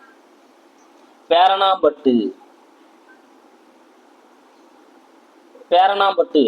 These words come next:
அப்படின்ற இடத்த வந்து யார் பிறந்திருப்பாரு? அழகிய பெரியவன் பிறந்திருப்பாரு, வேலூர் டிஸ்ட்ரிக்ட்ல. அடுத்து முத்துலிங்கம், ஆ முத்துலிங்கம் அப்படின்றத பார்த்தோம், இதுவும் புக்ல நம்ம பார்த்திருப்போம். கொக்குவில், கொக்குவில், அதாவது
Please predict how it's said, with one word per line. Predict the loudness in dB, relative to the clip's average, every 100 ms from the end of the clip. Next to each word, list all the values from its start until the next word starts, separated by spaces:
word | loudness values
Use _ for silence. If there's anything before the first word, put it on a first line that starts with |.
| 0
அப்படின்ற | -2 0 0 0
இடத்த | 0 0
வந்து | 2 0 0 0
யார் | 0 0
பிறந்திருப்பாரு? | -2 0 0 0 2
அழகிய | 0 2 2
பெரியவன் | 4 4 2 2
பிறந்திருப்பாரு, | 0 0 2 2 0 0 2
வேலூர் | 2 2 0
டிஸ்ட்ரிக்ட்ல. | -6 -6 0 -2 -2 -20 -20 -12 -2
அடுத்து | -2 0 0
முத்துலிங்கம், | 0 0 -2 0 -2 -4 -2
ஆ | 0 0
முத்துலிங்கம் | -2 0 0 2 2 2
அப்படின்றத | 0 0 0 -2
பார்த்தோம், | -2 -2
இதுவும் | 0 -2
புக்ல | -2 0 0
நம்ம | 0 -2
பார்த்திருப்போம். | -2 -2 -4 -2
கொக்குவில், | -2 0 0 0 -4 -12 -20 _ _ _ _ _ -2
கொக்குவில், | 0 0 0 2
அதாவது | 2 0